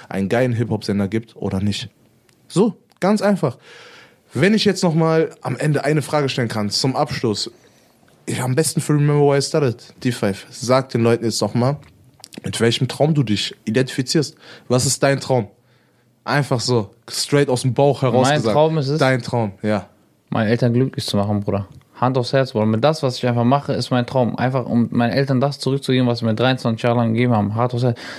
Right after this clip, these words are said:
Speaker 2: Das klingt so, dass vielleicht bringt den Spruch jeder, gar keine
Speaker 1: Ja.
Speaker 2: Frage.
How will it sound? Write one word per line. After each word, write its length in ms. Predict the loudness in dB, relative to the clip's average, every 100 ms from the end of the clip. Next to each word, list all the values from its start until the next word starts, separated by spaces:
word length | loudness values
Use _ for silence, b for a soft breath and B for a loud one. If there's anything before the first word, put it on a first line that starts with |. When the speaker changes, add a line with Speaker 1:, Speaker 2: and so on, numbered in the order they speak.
| B
Speaker 2:
Das 140 | -4
klingt 160 | 0 2
so, 80 | 4
dass 180 | 0 -2
vielleicht 340 | -4 -4 -6
bringt 240 | -4 -2 0
den 80 | -4
Spruch 300 | -4 -6 0
jeder, 380 | 4 4 2 -2
gar 140 | -6 -2
keine 120 | 0 2
Speaker 1:
Ja. 80 | 2
Speaker 2:
Frage. 280 | 2 0